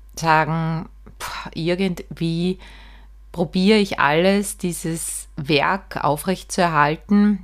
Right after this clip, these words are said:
auch Leben weiter zu verwalten, aber es fühlt sich eben nicht nach meinem Leben an.“ Lass mich, bevor wir da weitergehen, nochmal einen Blick zurückwerfen,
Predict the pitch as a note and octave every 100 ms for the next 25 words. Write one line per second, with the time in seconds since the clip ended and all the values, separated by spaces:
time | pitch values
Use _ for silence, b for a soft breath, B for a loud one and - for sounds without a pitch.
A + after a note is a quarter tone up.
0 | - D3+ D3+ - E3 C#3+ C#3+ E3+ G3 D#3
1 | - D#3+ E3+ - - D3 C3 B2+ D3+ -
2 | G3+ G3 B B B B B D#3+ D#3+ -
3 | - F#3 F#3+ F#3+ F3 - D3+ E3 E3 D#3
4 | b b - E3+ F#3 G3+ - - - -
5 | - F3+ G3+ D#3+ - D#3+ C3+ D3+ E3 C3+
6 | B2+ C3 - A#2 - B2+ - - b b
7 | b b - - F3 F#3 - A#3 A3+ -
8 | G3 F3+ F3+ F3 F#3+ F#3+ F#3 D#3 D3 E3
9 | G#3 G#3+ - E3 E3+ F#3 E3+ F3 G3 F#3
10 | F3+ F#3 G3+ G3 - - F#3 F#3+ B3 -
11 | D3+ C#3 C#3+ - - C#3